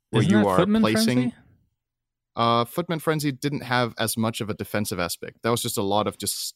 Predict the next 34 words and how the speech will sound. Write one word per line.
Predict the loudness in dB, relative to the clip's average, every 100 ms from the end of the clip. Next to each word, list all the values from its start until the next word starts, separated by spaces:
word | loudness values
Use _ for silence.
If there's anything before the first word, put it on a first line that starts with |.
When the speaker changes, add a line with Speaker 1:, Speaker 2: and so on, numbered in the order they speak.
| -10
Speaker 1:
spawn, | -10 -2 -2 -2
building | 2 2 2 0
constructions | -2 -2 -2 -2 -4
and | -2 0
just | 0
spawning | 2 2 4 2
units, | 0 -2 -4
right, | -4 -4
all | -2 -4
the |
time. | -4 -4 -4
Speaker 2:
Mm-hmm. | -6 -8 _
Speaker 1:
There | 0
Speaker 2:
Yeah. |
Speaker 1:
wasn't | 0 0
so | -2
much | -2 -4
with, | -6 -4
like, | -6 -2
towers | -2 0 0 -2 -2 -6
and, | -10 -12 -10
at | -4
least | -2 0
the |
way | 2
Speaker 2:
Oh, | 2
Speaker 1:
I |
remember. | 0 -2 -4
Speaker 2:
okay. | -2
Speaker 1:
There | 0
was | 0
a | -2
Speaker 2:
Okay. | 0
Speaker 1:
bit, | 0 0